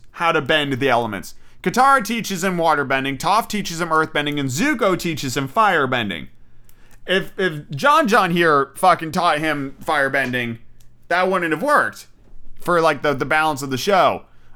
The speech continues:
Um, the, the characters that teach him are, like, the greatest fucking teachers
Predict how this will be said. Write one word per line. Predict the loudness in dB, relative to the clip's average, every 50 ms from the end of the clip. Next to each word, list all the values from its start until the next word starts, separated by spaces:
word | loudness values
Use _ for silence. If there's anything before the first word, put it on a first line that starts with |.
| -18 -6 -2
Um, | 0 2 4 4 4 2 0 -2 -6 -8 -10 -14 -18 -20 -20 -20 -20 _ _ _ -4
the, | -2 0 0 0 0
the | -2 -4
characters | -2 2 2 2 2 0 -2 -2 -2
that | -2 -2
teach | 0 0 -2 0 0
him | -2 -2 -2 0
are, | 2 2 2 4
like, | 4 2 2 0 -2 -6 -14 -16 -16 -18 -14 -12
the | -2 0 0 0
greatest | 0 2 2 2 4 4 4 2 0 2
fucking | 2 2 2 2 0 -2 -2 -2 -2 -4 -2
teachers | -2 -2 -2 0 0 0 0 0 0 -2 -8 -14